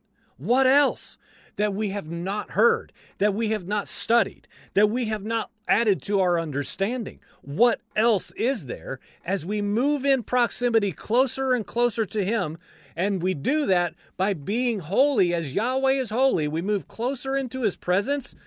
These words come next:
and therefore, ah, I see him better. I see him clearer, and I'm closer, and I'm closer, and I'm closer.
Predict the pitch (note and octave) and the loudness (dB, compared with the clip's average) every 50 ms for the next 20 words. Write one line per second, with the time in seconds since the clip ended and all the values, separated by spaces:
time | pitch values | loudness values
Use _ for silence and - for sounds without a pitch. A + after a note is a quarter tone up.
0 | _ - - _ - B2 B2+ A2+ A2+ G3 A#3 B3 A#3 - - A#3 C4+ C4 A3 E3+ | _ -20 -20 _ -12 -12 -6 -2 0 2 4 4 2 2 0 2 4 6 6 4
1 | A#2 - - - _ - - D#3+ E3+ F3 F3 F3 - - - - - _ _ _ | 4 0 -6 -14 _ -12 -10 -6 -6 -4 -4 -4 -4 -6 -8 -10 -14 _ _ _
2 | _ _ _ - - C3 - - - G3+ G#3 G3+ F3+ D#3 B2+ C#3+ C#3+ C3 G#2+ F2+ | _ _ _ -10 -10 -8 -8 -6 -4 0 0 0 0 2 2 2 2 2 0 -4
3 | - _ _ - - - B2 - - - A3 G3 C#3+ A2+ - - - A#3 C4 A3 | -8 _ _ -18 -14 -12 -10 -8 -4 -2 -2 -2 -2 -2 -2 2 4 4 6 6
4 | D#3 G2 - - _ _ - _ _ - A2 G2 F#2 - - - G#3+ D#3 G#3+ - | 4 2 -2 -8 _ _ -20 _ _ -16 -14 -14 -14 -10 -6 0 2 2 2 2
5 | - D#3+ C3+ A#2+ G#2+ G2+ - - - A3+ A#3 A3 - - E3+ D3+ C#3 B2 - - | 0 -4 -4 -4 -6 -10 -10 -6 -2 0 0 0 0 -2 -4 -4 -4 -6 -8 -8
6 | - - A3 B3 A3+ F#3+ - - D#2+ - | -6 -2 2 2 2 2 0 -4 -14 -16